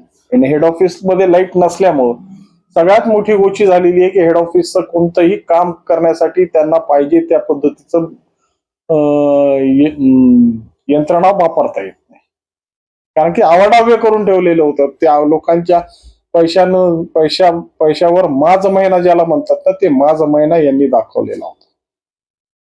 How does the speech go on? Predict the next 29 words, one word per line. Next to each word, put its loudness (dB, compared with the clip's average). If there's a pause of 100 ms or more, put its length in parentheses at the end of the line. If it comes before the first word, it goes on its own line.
(160)
तिथले 0
शटर -2
सुद्धा 0
स्वयंचलित 0
होते 0
की -2
जे 2
बटन -4
दाबलं 0
की -6
शटर -4
ऑटोमॅटिक -2
उघडायचे, 0 (300)
त्याला 2
पासवर्ड 0
होता. -2
संदर्भित 0
जो 0
कोणी -2
माणूस -2 (560)
हा 4
दरवाजे 2
किंवा 0
साफसफाई -2
करायचं 0
काम -2
करायचा, -2
त्याचे -4
थंब -4